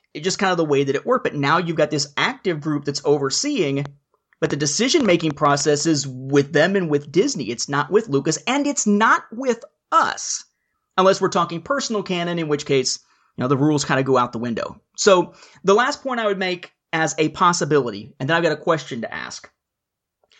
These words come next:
is what if they did a partial reboot? That's what we were expecting kind of in the beginning. Before they said they were ever gonna go Legends and canon and separate things out,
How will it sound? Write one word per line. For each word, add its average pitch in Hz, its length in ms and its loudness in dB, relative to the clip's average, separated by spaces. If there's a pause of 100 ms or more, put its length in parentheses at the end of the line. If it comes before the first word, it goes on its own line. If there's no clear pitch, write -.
(440)
is 165 580 2 (440)
what 254 200 2
if 453 80 0
they 415 100 6
did 330 120 -2
a 302 60 2
partial 302 440 -4
reboot? 90 440 -12 (880)
That's - 160 4
what 370 100 -2
we 302 80 0
were 185 120 4
expecting 247 460 -2
kind 170 220 0
of 151 60 0
in 143 80 -4
the 113 60 -10
beginning. 170 420 -6
Before 294 340 -4
they 320 140 -2
said 285 280 -2
they 202 100 4
were 170 140 0
ever 226 180 4
gonna 208 180 -2
go 180 420 2 (180)
Legends 180 600 2
and 143 200 2
canon 180 440 -4
and 104 120 -8
separate 202 520 2
things 135 260 -4
out, 170 380 0